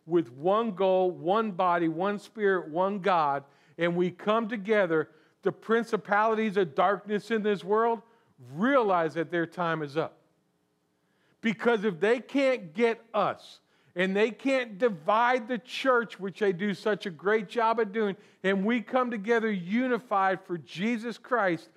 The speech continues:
Satan has no ground. No ground at all to stop us and prevent us from doing what God calls us to do.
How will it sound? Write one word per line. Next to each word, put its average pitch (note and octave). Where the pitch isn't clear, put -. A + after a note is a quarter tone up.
Satan A#3
has F#3+
no G3
ground. E3
No F#3+
ground A#3
at A3
all G3+
to F3+
stop A3
us G#3+
and G3
prevent G3
us G3
from F3+
doing G3+
what E3+
God G3
calls G#3+
us A3
to B3+
do. G#3